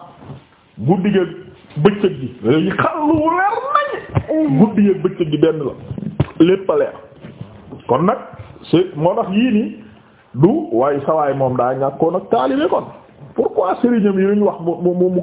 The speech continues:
kestawaan leen di leen so-, di leen laaj? Waaw, parce que daa xam ne rek loolu la. Mbir mii mooy suñu diine, mooy diine. Kon nag seet leen ci kan ngeen di jële seen diine. Waaw. Waaw, ki ngeen di jële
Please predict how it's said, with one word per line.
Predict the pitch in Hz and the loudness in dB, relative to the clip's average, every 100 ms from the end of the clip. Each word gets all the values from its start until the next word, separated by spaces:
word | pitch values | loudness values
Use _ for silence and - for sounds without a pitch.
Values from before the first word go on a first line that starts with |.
| - | 2
kestawaan | 220 214 - 175 165 160 | 2 2 -2 0 -2 -2
leen | 160 160 | -2 0
di | 160 | 2
leen | 180 180 | 2 2
so-, | - 175 - | -2 -2 0
di | 170 | 0
leen | 196 185 185 | 0 0 0
laaj? | 170 170 - - - | -2 -6 -16 -10 -4
Waaw, | 214 269 277 381 - | 0 0 0 -4 -2
parce | 180 - | -2 0
que | - - - - 143 | -2 -2 -8 -12 -2
daa | 180 247 | -2 0
xam | 226 220 | -4 -2
ne | |
rek | 185 190 - | -2 -2 0
loolu | 151 175 165 | 2 2 0
la. | 123 - - - - - | -4 -8 -12 -12 -20 -4
Mbir | 113 226 | 2 2
mii | 240 277 | 4 0
mooy | 247 220 208 | 2 0 0
suñu | 190 175 | -2 0
diine, | 147 127 123 | 2 2 2
mooy | 156 147 | 2 2
diine. | 135 113 101 - - - | 2 0 -4 -2 0 2
Kon | 233 | 0
nag | 247 - - | -2 -6 0
seet | 359 - | 0 4
leen | 240 220 233 | 2 2 -2
ci | 226 | 0
kan | 302 311 | -2 0
ngeen | 254 226 | -2 0
di | 202 | 2
jële | 202 185 175 | 2 2 0
seen | 156 135 | -2 0
diine. | 123 95 - - - - | -4 -4 -12 -18 -18 -4
Waaw. | - 113 - - - - _ _ _ - | 0 0 -2 -16 -20 -20 _ _ _ -2
Waaw, | 117 165 139 - | 0 2 0 0
ki | |
ngeen | 165 214 | 0 2
di | 214 | 2
jële | 233 | 2